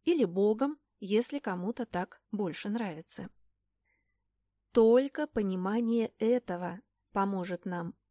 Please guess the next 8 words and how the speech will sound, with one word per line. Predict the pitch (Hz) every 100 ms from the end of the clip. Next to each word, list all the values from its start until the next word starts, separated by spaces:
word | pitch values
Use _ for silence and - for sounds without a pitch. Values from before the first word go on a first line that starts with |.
| _
придумать | - 202 185 175 170 - _ _
такие | 202 202 202 170 160
технологии, | - - 196 214 294 240 175 175 - _ _ _ _
которые | - 208 - 262 254 240 -
спрессуют | - - 208 247 - 233 202 170 151 -
пространство | 180 196 - 175 156 - -
и | 165 175
время | 214 285 302 311